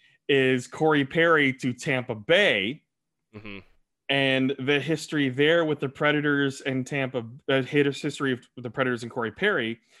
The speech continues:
Speaker 1: And now the Predators will be playing Corey Perry in yet another outdoor game. <laughs>
Speaker 2: Kinda fun.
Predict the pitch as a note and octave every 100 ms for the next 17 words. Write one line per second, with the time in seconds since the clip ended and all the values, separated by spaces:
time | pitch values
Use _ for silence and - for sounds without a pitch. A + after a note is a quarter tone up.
0 | _ _ - C3+ C3+ C#3+ F#3 F3 C#3 C#3
1 | D3+ - _ _ D3 - D3 C3 B2+ D3+
2 | C#3 C3 B2+ C3+ B2 A#2+ - C3 B2 A#2+
3 | A2 A#2+ B2+ C#3 D#3 D#3+ E3 E3 G#3+ A#3
4 | A#2+ A#2 A#2+ A#2 A2+ G#2+ G#2 G#2 D3+ B3+
5 | - - _ _ _ _ _ _ _ -
6 | D#3 - - E2 D2+